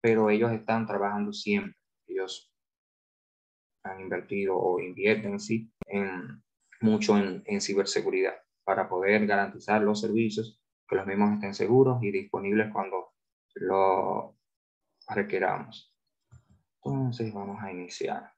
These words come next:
El Windows Server, Windows Server trabaja con roles o funcionalidades. Tenemos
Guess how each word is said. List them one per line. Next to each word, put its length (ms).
El 320
Windows 320
Server, 580
Windows 280
Server 240
trabaja 420
con 260
roles 640
o 200
funcionalidades. 1200
Tenemos 720